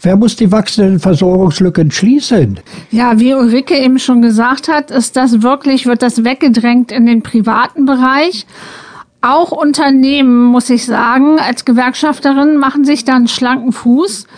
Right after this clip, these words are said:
Speaker 2: Also angewiesen sind auf, ähm, <clears throat>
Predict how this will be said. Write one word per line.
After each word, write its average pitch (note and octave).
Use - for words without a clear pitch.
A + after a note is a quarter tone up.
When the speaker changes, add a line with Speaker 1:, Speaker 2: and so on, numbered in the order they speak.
Speaker 2:
Also C4
angewiesen D4
sind D4+
auf, C4+
ähm, C4
<clears throat> C4